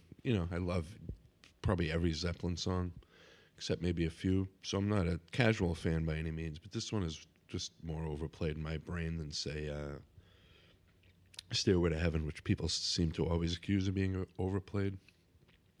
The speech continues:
I'm here to argue against that. It's fake news. The last argument I heard about this was with this,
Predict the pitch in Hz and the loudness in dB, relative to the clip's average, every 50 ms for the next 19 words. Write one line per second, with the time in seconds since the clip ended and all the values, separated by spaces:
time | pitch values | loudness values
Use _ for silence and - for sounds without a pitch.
0 | - - - 120 131 135 139 117 113 95 95 107 95 104 98 85 82 87 90 85 | -4 0 2 4 6 8 8 8 8 8 6 6 6 4 2 2 0 -2 -2 -2
1 | - - - 62 58 - - - - - - - - - - - 101 95 92 - | -4 -4 -4 -6 -6 -6 -10 -12 -14 -16 -16 -18 -18 0 4 6 6 6 6 4
2 | 98 90 87 87 82 82 73 - - - - - _ - - _ _ - - _ | 6 6 8 8 6 4 2 -2 -6 -10 -14 -16 _ -20 -20 _ _ -20 -20 _
3 | _ - - - - - - - - - - - - _ - - 98 98 110 120 | _ -20 -20 -20 -20 -20 -20 -20 -20 -20 -20 -20 -20 _ -6 -2 4 6 8 10
4 | 131 131 - - - 117 113 113 113 110 104 101 98 92 87 87 90 90 85 82 | 10 8 6 4 4 6 6 8 8 8 8 8 8 6 8 8 8 6 6 6
5 | 82 78 73 - - 80 80 - - - 98 85 80 76 85 87 82 80 - 80 | 2 0 0 0 0 -2 0 -2 -4 -2 0 0 0 0 -2 -2 -2 0 0 0
6 | 76 - - | 0 0 -4